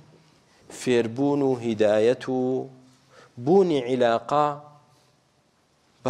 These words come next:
هەموو شێوازێک لەگەڵ کافر ببڕیت. نە. لەو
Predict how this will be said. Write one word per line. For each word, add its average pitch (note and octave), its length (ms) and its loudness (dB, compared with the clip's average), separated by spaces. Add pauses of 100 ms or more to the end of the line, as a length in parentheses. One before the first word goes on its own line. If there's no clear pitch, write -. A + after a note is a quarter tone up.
هەموو D#3 180 -4
شێوازێک C#3 600 0 (100)
لەگەڵ C3 260 2 (180)
کافر A2+ 340 0
ببڕیت. G2+ 420 -4 (120)
نە. D#3 100 -4 (1040)
لەو F#3+ 280 2